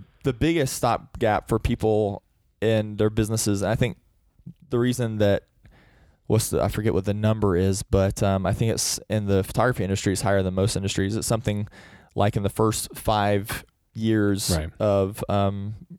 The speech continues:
Speaker 1: maybe it's the first three years,
Speaker 2: Mm-hmm.
Speaker 1: about seventy percent of those who try to make it fail in that first
Speaker 2: Right.
Speaker 1: three years.
Speaker 2: Right.
Speaker 1: And then in the next couple of years, it's even more. So if you, if you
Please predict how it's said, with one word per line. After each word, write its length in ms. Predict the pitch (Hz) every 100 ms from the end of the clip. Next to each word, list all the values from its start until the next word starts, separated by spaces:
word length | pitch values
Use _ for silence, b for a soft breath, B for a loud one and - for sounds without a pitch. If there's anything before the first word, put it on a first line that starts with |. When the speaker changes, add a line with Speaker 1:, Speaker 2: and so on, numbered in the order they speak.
| _
Speaker 1:
maybe 140 | 135 151
it's 80 |
the 60 | -
first 380 | 127 117 - -
three 260 | 120 127
years, 360 | 107 92 85 113
Speaker 2:
Mm-hmm. 220 | 92 87
Speaker 1:
about 200 | 85 -
seventy 260 | - 123 120
percent 300 | 120 - 107
of 60 | 98
those 200 | 98 107
who 60 |
try 180 | 104 104
to 60 | 92
make 220 | 92 90
it 140 | 90 -
fail 240 | 92 95
in 60 | 92
that 80 |
first 220 | 85 95 87
Speaker 2:
Right. 40 |
Speaker 1:
three 140 | 101
years. 280 | 101 98 113 -
Speaker 2:
Right. 180 | 87 -
Speaker 1:
And 160 | 123
then 460 | 123 117 113 101 - _
in 80 | 104
the 60 | 104
next 200 | 110 -
couple 180 | - 104
of 60 | 95
years, 160 | 92
it's 120 | 76 95
even 180 | 95
more. 240 | 98 104 98 B B B
So 200 | - 139
if 100 | 135
you, 320 | 170 165 147 - _ _ _ -
if 240 | 120 -
you 600 | 135 147 156 156 151 143